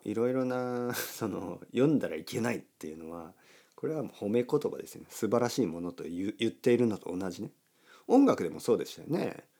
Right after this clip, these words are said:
「そんな音楽聴いてたらバカになる」とかね。そういう音楽がやっぱりいい、いいんですよ。嬉しいんですね。特にそのパンクとかロックとかの場合、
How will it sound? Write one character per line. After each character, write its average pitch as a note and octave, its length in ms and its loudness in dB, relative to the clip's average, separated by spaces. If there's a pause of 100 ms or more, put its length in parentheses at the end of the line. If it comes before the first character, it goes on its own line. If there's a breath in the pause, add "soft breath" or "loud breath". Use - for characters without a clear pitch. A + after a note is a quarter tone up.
(240)
「そ - 180 -2
ん C3+ 100 6
な C3+ 160 8
音 C3 140 10
楽 E2+ 180 -2
聴 - 140 -8
い F2+ 60 -4
て F#2+ 120 -8
た D#2+ 140 -10
ら E2 180 -8
バ - 140 -2
カ G#2+ 100 -2
に E2 120 -6
な D#2+ 120 -6
る」 - 80 -10
と - 80 -20
か - 120 -20
ね。 D#3 100 -16 (1000 soft breath)
そ - 240 2
う F3+ 60 8
い F#3 60 10
う E3+ 60 8
音 D#3+ 120 4
楽 F#2+ 220 -4
が E2 120 -12
や C#2+ 60 -12 (300)
っ - 40 -20
ぱ - 100 -16
り - 80 -14
い A2+ 260 -4
い、 - 180 -14 (360 soft breath)
い C3 240 4
い - 40 4
ん C3+ 100 0
で - 80 -8
す - 220 -14
よ。 - 100 -18 (520 loud breath)
嬉 E3+ 280 8
し - 60 2
い F#3+ 60 8
ん A#2+ 60 6
で D#2 100 -2
す - 60 -12
ね。 F2+ 320 -8
特 - 220 -4
に G#2 120 0
そ F2+ 120 -6
の D#2+ 300 -8
パ F2+ 120 -8
ン E2 120 -8
ク - 100 -16
と D#2+ 120 -8
か D#2 260 -10
ロ F#2+ 100 -4
ッ - 80 -10
ク - 100 -18
と D#2+ 100 -8
か D#2 100 -12
の D2+ 80 -14
場 D2 160 -14
合、 D2 40 -12